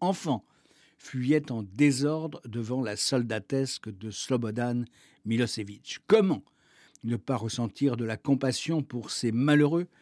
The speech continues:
victimes d'une véritable épuration ethnique ? Et surtout, comment ne pas prendre fait et cause pour ceux qui les défendaient et affrontaient l'armée serbe,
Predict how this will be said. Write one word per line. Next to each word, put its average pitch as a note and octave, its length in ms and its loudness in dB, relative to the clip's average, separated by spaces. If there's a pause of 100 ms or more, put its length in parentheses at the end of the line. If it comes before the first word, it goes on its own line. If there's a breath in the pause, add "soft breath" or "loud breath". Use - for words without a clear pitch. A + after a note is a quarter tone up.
(380 soft breath)
victimes D3 560 2
d'une B2+ 280 4
véritable B2+ 840 0
épuration A#2 840 -4 (120)
ethnique ? A#2 400 -4
Et F3+ 80 6
surtout, F3 480 -2 (680 loud breath)
comment G#3+ 420 6
ne D3+ 140 6
pas C3 280 2
prendre C#3+ 540 -2
fait - 340 -8
et C#3 100 2
cause A3 400 -2
pour C3+ 220 -8
ceux E3+ 240 4
qui D3 180 -4
les A2 120 0
défendaient D#3+ 640 0 (540 soft breath)
et B2+ 160 4
affrontaient A#2 880 -2
l'armée A#2+ 440 0
serbe, E3 480 -6